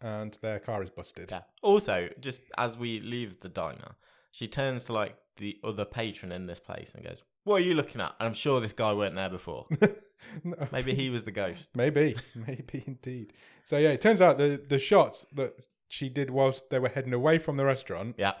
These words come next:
Speaker 1: has hit the car's radiator.
Speaker 2: Sure.
Speaker 1: Famously at the front of a car.
Speaker 2: <laughs>
Speaker 1: So she's, she's got these magic spinning bullets that have done a really good, uh, really good shot. Really good aim this girl's got. Uh, but the car's broke. Um,
Speaker 2: We have, have this quite,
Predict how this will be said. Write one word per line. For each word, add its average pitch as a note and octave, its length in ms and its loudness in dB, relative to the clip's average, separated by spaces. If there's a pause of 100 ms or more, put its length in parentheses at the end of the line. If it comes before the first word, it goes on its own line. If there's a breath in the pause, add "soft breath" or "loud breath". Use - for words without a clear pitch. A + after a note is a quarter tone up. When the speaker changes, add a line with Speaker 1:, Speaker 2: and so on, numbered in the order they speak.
(100)
Speaker 1:
has G#2+ 120 -10
hit D#3+ 220 0
the B2+ 60 -6
car's C3+ 340 2
radiator. A#2 680 -2
Speaker 2:
Sure. B2 400 0
Speaker 1:
Famously C3 360 2
at A2 60 -2
the A#2 40 -4
front B2+ 340 -4
of A#2+ 100 -4
a A#2 40 0
car. G2+ 440 -4
Speaker 2:
<laughs> A2+ 60 -8
Speaker 1:
So G#2+ 160 -6
she's, A#2+ 280 -12 (260 soft breath)
she's C3 140 -12
got C3+ 100 -2
these C3 120 -4
magic C3 320 -2
spinning A#2+ 320 -2
bullets A2+ 480 -2
that - 100 -12
have G2 120 -18
done G#2 160 -8
a G#2 40 -6
really G#2 200 -6
good, G2+ 220 -6 (140)
uh, G2 120 -4 (840)
really A#2 300 -2
good F#2 160 -10
shot. - 320 -14
Really G#2 160 -10
good G2+ 120 -8
aim F#2+ 200 -8
this F2 120 -20
girl's E2+ 240 -16
got. E2+ 200 -16 (640)
Uh, B2+ 80 2
but F#3+ 80 4
the G3+ 80 2
car's A#2+ 220 6
broke. G2+ 320 -4 (1080)
Um, B2+ 260 -4
Speaker 2:
We F#3+ 120 2
have, A#3 160 8
have F#3 200 4
this E3+ 200 -2
quite, F3+ 400 4